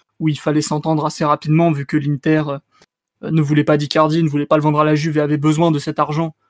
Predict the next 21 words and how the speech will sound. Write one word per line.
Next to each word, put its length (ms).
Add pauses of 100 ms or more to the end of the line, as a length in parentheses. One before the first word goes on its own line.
(420)
euh, 120
pour, 380
euh, 340
pour 140
continuer 480
les, 240
les 120
grands 200
travaux 500
d'Antonio 380
Conte. 260 (560)
Et 140
nous, 160
de 100
toute 160
façon, 300
on 180
savait 380
que 160
Icardi, 640
euh, 80